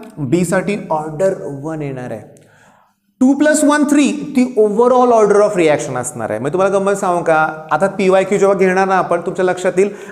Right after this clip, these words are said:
असं एक्सप्रेशन दिलेलं असतं आणि find overall order of reaction. मग काय करणार, raise to ज्या टर्म आहे त्याची फक्त काय करायची आहे, ॲडिशन. ओके, आता महत्त्वाचं, मग हा के कोण आहे, हा रेट कॉन्स्टंट आहे. के हा कोण आहे, रेट कॉन्स्टंट.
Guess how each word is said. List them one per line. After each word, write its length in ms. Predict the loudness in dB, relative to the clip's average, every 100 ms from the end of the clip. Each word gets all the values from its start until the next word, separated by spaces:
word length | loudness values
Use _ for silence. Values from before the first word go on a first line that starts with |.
| -2
असं 160 | 0
एक्सप्रेशन 460 | 0 2 0 2 2
दिलेलं 240 | 4 4
असतं 360 | 2 2 0 -2 -8 -10
आणि 120 | -6 -4 0
find 480 | 2 2 0 0 2
overall 460 | 4 4 4 4 4 2
order 240 | 2 4
of 240 | 2 2 2
reaction. 460 | 2 2 -2 -8
मग 140 | -6 -4
काय 260 | 0 0
करणार, 460 | 2 0 2 2 2
raise 320 | 2 0 -2
to 60 | -2
ज्या 140 | 0
टर्म 260 | 0 0 0
आहे 80 | -2
त्याची 240 | -4 -4
फक्त 220 | -6 -6 -2
काय 120 | -2
करायची 300 | -2 -4 -4
आहे, 80 | -4
ॲडिशन. 560 | -2 0 2 2 0 0 -6 -16 -20 _ _ _ -14
ओके, 580 | -12 -10 -12 -14 -20 _ _ _
आता 140 | -8 -6
महत्त्वाचं, 560 | -4 -4 -4 -4 -6 -16 -20 _ -4
मग 80 | -2
हा 60 |
के 300 | -2 0 2
कोण 240 | 4 2 2
आहे, 120 | 0 -2 -10 -16 -20 -20 -10
हा 80 | -4
रेट 180 | -4
कॉन्स्टंट 380 | -6 -12 -12 -16 -16
आहे. 80 | -18 -20 _ _ _
के 120 | 2
हा 120 | 2 2
कोण 260 | 2 2
आहे, 400 | 2 0 -2 -2
रेट 440 | 2 2 0 -6 -4
कॉन्स्टंट. 800 | -2 -2 -4 0 2 2 0